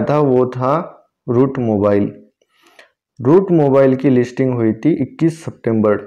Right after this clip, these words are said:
ट्वेंटी फर्स्ट सितंबर को इसकी लिस्टिंग हुई थी और जो इशू प्राइस थी वो थी थ्री फिफ्टी रुपीज per share इसकी इशू प्राइस थी। और जो लिस्टिंग डे क्लोज हुआ था,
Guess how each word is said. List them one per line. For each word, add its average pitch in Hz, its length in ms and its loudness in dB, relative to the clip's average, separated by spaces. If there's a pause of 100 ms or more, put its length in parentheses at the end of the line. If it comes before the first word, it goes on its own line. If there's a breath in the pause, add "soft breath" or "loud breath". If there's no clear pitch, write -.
(420 soft breath)
ट्वेंटी 123 300 -2
फर्स्ट 139 260 -6
सितंबर 123 560 0
को 185 360 0 (360 loud breath)
इसकी 139 260 -4
लिस्टिंग 127 400 0
हुई 120 160 0
थी 117 100 -2
और 120 140 4
जो 139 120 2
इशू 147 340 2
प्राइस 110 400 0
थी 131 60 0
वो 123 180 2
थी 170 220 -2 (680 loud breath)
थ्री 170 180 4
फिफ्टी 151 500 -2 (280)
रुपीज 123 500 -2 (200)
per 110 160 2
share 110 300 -2
इसकी - 380 -4 (380 loud breath)
इशू 113 280 -4
प्राइस 104 280 -2
थी। 110 100 -4
और 117 160 2
जो 156 120 2
लिस्टिंग 151 720 0
डे 147 180 2
क्लोज 135 340 0
हुआ 104 220 -4
था, 107 180 0